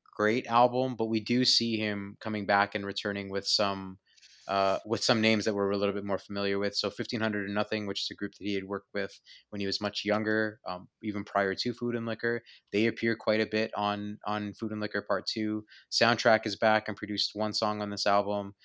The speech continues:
We don't see any of the previous producers from Lasers again on here. Not even one of them appears on this album.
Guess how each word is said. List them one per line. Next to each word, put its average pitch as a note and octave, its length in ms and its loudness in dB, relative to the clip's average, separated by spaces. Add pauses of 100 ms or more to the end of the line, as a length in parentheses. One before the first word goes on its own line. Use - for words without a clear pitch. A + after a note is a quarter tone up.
(280)
We G#2+ 100 0
don't A#2+ 220 4
see A#2+ 220 2
any B2 240 4
of A#2 80 2
the A#2 80 0
previous A2+ 460 0
producers G#2 420 -2
from G2+ 220 -6
Lasers G#2 340 0
again G2+ 300 0
on G2 160 -2
here. G2+ 200 -2
Not G#2 220 0
even G2+ 240 -4
one G#2 140 0
of G2 100 -4
them G2+ 160 -4
appears G2 400 -6
on F#2+ 140 -2
this F#2+ 160 -6
album. F#2+ 420 -4